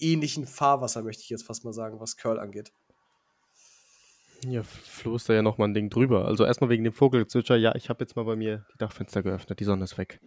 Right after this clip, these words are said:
Speaker 2: Ich kann atmen. Ähm, Flo hat ihn ja noch höher. Der hat ihn ja auf seiner vier sogar.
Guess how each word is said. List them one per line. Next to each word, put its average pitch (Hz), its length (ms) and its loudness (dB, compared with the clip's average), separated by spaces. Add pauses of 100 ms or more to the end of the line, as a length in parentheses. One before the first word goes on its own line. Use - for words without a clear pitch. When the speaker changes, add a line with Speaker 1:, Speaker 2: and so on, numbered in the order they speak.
(680)
Speaker 2:
Ich - 100 -14
kann 117 140 2
atmen. 101 380 0 (200)
Ähm, 113 520 6 (1040)
Flo 131 320 4
hat 165 80 8
ihn 151 100 4
ja 127 80 6
noch 139 160 2
höher. 110 140 4
Der 101 80 6
hat 104 80 6
ihn 123 100 6
ja 123 80 6
auf - 100 -2
seiner 95 1400 0
vier - 560 2
sogar. 104 520 4